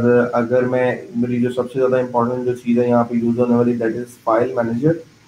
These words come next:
ये, ये टूल, अ, पीएचपी MyAdmin,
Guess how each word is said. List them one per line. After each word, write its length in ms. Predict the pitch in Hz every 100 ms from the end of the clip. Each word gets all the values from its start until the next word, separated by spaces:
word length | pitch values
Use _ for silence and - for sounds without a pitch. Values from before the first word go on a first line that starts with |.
| _ _ -
ये, 480 | 107 123 143 143 - 117
ये 180 | 123
टूल, 280 | 131 151 151 151 - - _ _ _ _
अ, 120 | 120
पीएचपी 440 | 117 123 131 135 143
MyAdmin, 520 | 127 123 131 147 170